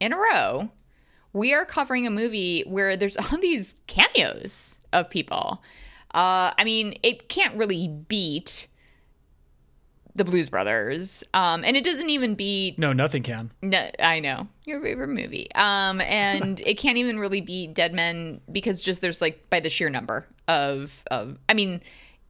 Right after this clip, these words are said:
Speaker 1: a little bit of a different circumstance 'cause we're talking about old clips. But in any case, lots of cameos in this movie. Among them,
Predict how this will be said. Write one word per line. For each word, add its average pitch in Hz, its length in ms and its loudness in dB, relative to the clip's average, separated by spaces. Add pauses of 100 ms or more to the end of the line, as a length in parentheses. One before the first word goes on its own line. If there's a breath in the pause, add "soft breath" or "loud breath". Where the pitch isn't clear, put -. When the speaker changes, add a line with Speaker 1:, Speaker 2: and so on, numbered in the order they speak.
(220)
Speaker 1:
a 220 60 -6
little 220 200 6
bit 240 120 4
of 226 60 2
a 240 40 0
different 254 240 0
circumstance 254 600 2
'cause 202 160 -2
we're 185 60 -8
talking 190 240 -2
about 180 80 -4
old 180 180 -2
clips. 143 280 -2
But 240 140 4
in 262 120 4
any 254 220 2
case, 101 420 -2
lots 214 440 2
of 226 80 0
cameos 165 580 -2
in 170 120 -4
this 160 180 -4
movie. 151 380 0
Among 175 360 0
them, 233 320 0